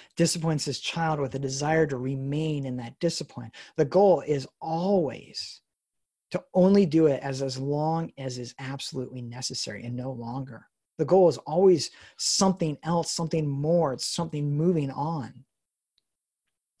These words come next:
Discipline is unpleasant, but the, but the necessary road we must walk to get there.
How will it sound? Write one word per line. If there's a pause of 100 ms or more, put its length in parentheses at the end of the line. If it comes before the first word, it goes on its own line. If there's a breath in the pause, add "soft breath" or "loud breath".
(140)
Discipline
is
unpleasant,
but
the, (280 soft breath)
but
the
necessary
road (760)
we
must
walk
to
get
there.